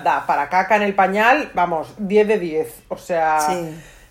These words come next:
Speaker 1: diez
Speaker 2: Sí.
Speaker 1: de diez total, porque hay ese momento de confusión, ¿no? El que las niñas están jugando, pero de repente se empieza a meter como la presencia, <laughs> pero tú crees que son las niñas y luego te das que es la presencia y te cagas por la pata, ¿no? Pero bueno,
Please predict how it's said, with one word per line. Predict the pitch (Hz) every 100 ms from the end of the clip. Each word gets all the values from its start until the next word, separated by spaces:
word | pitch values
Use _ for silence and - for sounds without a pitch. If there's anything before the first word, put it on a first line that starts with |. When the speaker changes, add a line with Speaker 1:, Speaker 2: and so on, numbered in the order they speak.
| _
Speaker 1:
diez | 185 190
Speaker 2:
Sí. | 190
Speaker 1:
de |
diez | 180 196
total, | 208 175 156
porque | 151 185
hay | 202
ese | 208 226
momento | 226 226 233
de | 233
confusión, | 220 196 185 240 220 190
¿no? |
El | 247
que | -
las | 180 180
niñas | 202 208
están | 226 208
jugando, | 233 220 240 247 247 254 233
pero | 196
de | 185
repente | 180 180 180
se | 208
empieza | 196 214
a |
meter | 202 208 202
como | 214
la | 208
presencia, | 208 202 202 247 247 208
<laughs> |
pero | 220 220
tú | 220
crees | 220 196
que | 208
son | 214
las | 214
niñas | 220 233
y | 202
luego | 180
te | 190
das | 196
que | 214
es |
la | 214 208
presencia | 214 247 247 240 -
y | -
te | - 156 151 139 -
cagas | 190 208 214 - - - - _ -
por | 160
la | 135 127
pata, | 151 143 123 147
¿no? | 196 202
Pero | 156 131
bueno, | 127 123